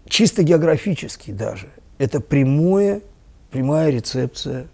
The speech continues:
большой игры. Афганистан, Ирак, Сирия, да, сюда ближе, сюда дальше, Кавказ, опять же, да, та же грузинская война.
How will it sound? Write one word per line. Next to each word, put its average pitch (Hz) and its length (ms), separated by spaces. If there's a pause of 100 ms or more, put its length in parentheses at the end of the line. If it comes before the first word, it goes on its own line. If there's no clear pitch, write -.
большой 117 380
игры. 113 260
Афганистан, 120 920
Ирак, 147 520
Сирия, 143 640
да, 131 260 (460)
сюда 120 360
ближе, 151 420
сюда 113 340
дальше, 143 400
Кавказ, 156 1000
опять 135 460
же, 127 180
да, 151 280 (360)
та 147 140
же - 180
грузинская 147 760
война. 139 600